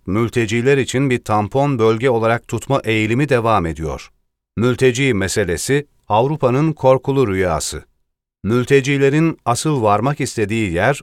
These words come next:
Avrupa. Şimdiki sayılardan bile çok rahatsızlar. Mülteci sayılarının artış gösterme ihtimali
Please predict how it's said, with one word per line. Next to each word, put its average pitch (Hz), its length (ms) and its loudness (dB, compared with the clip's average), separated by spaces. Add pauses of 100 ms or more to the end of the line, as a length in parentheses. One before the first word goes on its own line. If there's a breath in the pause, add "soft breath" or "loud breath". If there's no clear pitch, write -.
(140)
Avrupa. 110 540 -2 (440)
Şimdiki 139 500 -2
sayılardan 117 760 0
bile 117 160 0
çok 131 320 -4
rahatsızlar. 85 720 -4 (280)
Mülteci 123 540 0
sayılarının 127 600 2
artış 107 440 -2
gösterme 107 560 0
ihtimali 90 580 -4